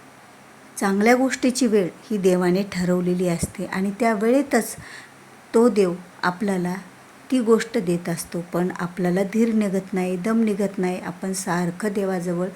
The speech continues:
ती गोष्ट मागतच असतो की, "देवा, माझी ही इच्छा पूर्ण होऊ दे, माझी ती इच्छा पूर्ण होते." पण स्वामी समर्थ महाराज आपल्याला ज्या वेळेत जी इच्छा पूर्ण व्हायची त्याच वेळेत पूर्ण करतात,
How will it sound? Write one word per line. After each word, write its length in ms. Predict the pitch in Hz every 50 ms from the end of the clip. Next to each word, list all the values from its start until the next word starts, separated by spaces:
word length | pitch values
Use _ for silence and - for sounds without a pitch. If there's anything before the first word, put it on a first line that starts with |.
| - - - - - - -
ती 200 | 214 202 208 202 202 - - - - - 175
गोष्ट 300 | 185 180 175 - - 202
मागतच 600 | 190 180 165 165 160 180 170 - 196 180 - 170
असतो 280 | 165 - - - 180
की, 120 | 170 214 190
"देवा, 240 | 185 208 208 226
माझी 280 | 233 233 247 262 247 262
ही 220 | 233 247 254 262
इच्छा 260 | 262 254 - - 269 269
पूर्ण 320 | - - 220 202 190 190
होऊ 200 | 196 190 190 185
दे, 260 | 170 - 185 185 190 - - - - - -
माझी 240 | 175 175 170 196 190
ती 280 | 196 - 190 185 202
इच्छा 240 | 202 196 - - 240
पूर्ण 320 | 240 - - 185 180 180
होते." 300 | 175 175 175 170 165 -
पण 260 | 170 175 - 180 180 180
स्वामी 360 | 175 - 185 160 160 180 196
समर्थ 420 | - 233 214 220 240 240 240 -
महाराज 360 | 262 254 254 240 220 190 170 175 - - - - - -
आपल्याला 680 | 165 165 - - 180 175 180 175 170 170 175 175 185 202 185 - - - - - - - - - 180
ज्या 240 | 160 196 190 190 202
वेळेत 460 | 220 208 226 220 214 190 175 180 - - - - - - - - - 170
जी 120 | 220 214
इच्छा 300 | 220 - - - - 233
पूर्ण 360 | 240 - - 202 196 196 220
व्हायची 440 | 247 233 214 226 196 185 185 - 208 190 - -
त्याच 280 | 196 175 190 202 202 240
वेळेत 180 | 214 208 208
पूर्ण 360 | 208 - - 202 175 196 190
करतात, 380 | 175 180 175 165 170 - 170